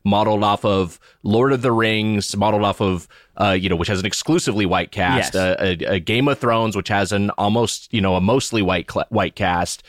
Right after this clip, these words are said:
Speaker 1: It's like, clearly they, they'd modeled it off of Western fantasy, which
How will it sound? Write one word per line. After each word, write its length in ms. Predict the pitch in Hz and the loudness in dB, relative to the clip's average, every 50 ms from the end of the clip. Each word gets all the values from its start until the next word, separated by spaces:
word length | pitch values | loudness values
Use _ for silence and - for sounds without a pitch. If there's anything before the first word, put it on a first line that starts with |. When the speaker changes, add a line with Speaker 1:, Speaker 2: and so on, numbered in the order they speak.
| - - - | -20 -8 -2
Speaker 1:
It's 160 | - 107 - | -2 0 0
like, 160 | 135 120 - | 0 -2 -2
clearly 420 | - - - 139 147 147 135 127 120 | -4 -2 0 0 2 2 2 2 2
they, 180 | 117 117 113 | 2 0 0
they'd 260 | 98 90 120 117 107 104 | 0 0 0 0 2 2
modeled 320 | 110 110 110 110 101 104 | 2 2 2 2 0 0
it 100 | 101 98 | 0 2
off 160 | 98 95 - 113 | 0 0 0 -2
of 100 | 95 87 | -2 0
Western 360 | 95 101 92 - - 107 87 | 0 0 0 0 -2 -2 -2
fantasy, 480 | 80 - 98 92 92 90 - - 95 87 | 0 0 0 0 0 0 -2 -2 -2 -2
which 300 | 87 87 - - - | -2 -2 -4 -6 -8